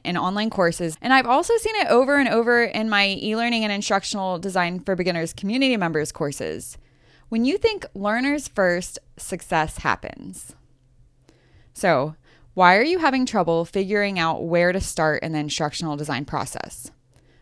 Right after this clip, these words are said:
Because you're focusing on all the wrong things. Your learners must be the focus, and you must solve your learners' actual problems.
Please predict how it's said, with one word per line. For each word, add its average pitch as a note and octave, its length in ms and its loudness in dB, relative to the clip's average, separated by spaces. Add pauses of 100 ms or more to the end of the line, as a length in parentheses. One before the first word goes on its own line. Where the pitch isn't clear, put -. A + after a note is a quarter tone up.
Because F3 380 -2
you're G3+ 100 -4
focusing E3+ 540 -4
on D3 140 -4
all D#3+ 260 -2
the F3 100 -2
wrong D#3 220 -2
things. - 560 -12 (680)
Your G3 200 0
learners G3+ 580 -2
must F#3 480 -2
be F#3+ 100 -4
the F3+ 100 -2
focus, D3+ 640 -4
and G3 140 -4
you G#3+ 100 0
must G#3 380 -2
solve E3+ 320 2
your G3 120 0
learners' E3 420 -4
actual F3 340 2
problems. E3+ 800 -4